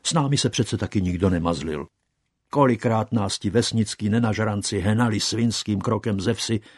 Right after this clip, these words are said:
a dovolání nebylo nikde. Soudruzi řekli: „Nikdo vám nesliboval, že to bude jednoduchý. Měníme svět.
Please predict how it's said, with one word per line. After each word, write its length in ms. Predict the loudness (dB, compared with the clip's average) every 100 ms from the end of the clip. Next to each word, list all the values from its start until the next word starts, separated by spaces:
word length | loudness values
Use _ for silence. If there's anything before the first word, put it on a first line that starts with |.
| -20 _ _ -10
a 100 | 0
dovolání 540 | 2 4 4 2 2
nebylo 300 | 2 0 0
nikde. 380 | 0 -2 -2 -4 -8 _ _ _ _ _ _ _ _ _ _
Soudruzi 500 | -2 -2 0 0 2
řekli: 360 | 2 2 0 -2 -6 _ _ _ _ 0
„Nikdo 400 | 2 4 6 6
vám 240 | 6 4
nesliboval, 840 | 4 4 4 4 6 6 6 6
že 140 | 4 2
to 180 | 2 2
bude 240 | 4 4
jednoduchý. 920 | 4 2 2 2 0 -2 -4 -2 -4 -6
Měníme 540 | -2 2 4 4 2 2
svět. 520 | 0 2 2 2 -6